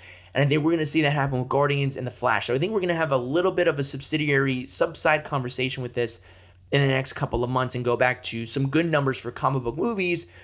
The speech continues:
But right now, these are concerning numbers. And again, it's just a shame for a film that I, again, I really did enjoy,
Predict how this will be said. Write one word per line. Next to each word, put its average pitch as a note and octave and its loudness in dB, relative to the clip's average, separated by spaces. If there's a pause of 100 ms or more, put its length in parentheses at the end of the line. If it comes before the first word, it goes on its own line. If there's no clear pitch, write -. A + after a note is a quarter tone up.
(240)
But G3 6
right G3+ 4
now, F#3 4
these D#3 2
are D#3+ 4
concerning C#3+ 0
numbers. C3+ -2 (440)
And C3+ 2
again, C#3+ 0
it's B2+ -2
just D3 -2
a D3 2
shame D3 0
for C3+ 2
a B2+ 0
film B2+ -2
that C3+ 0
I, D#3 4
again, F3 0
I C3+ 2
really F3+ 2
did E3+ 2
enjoy, D3 4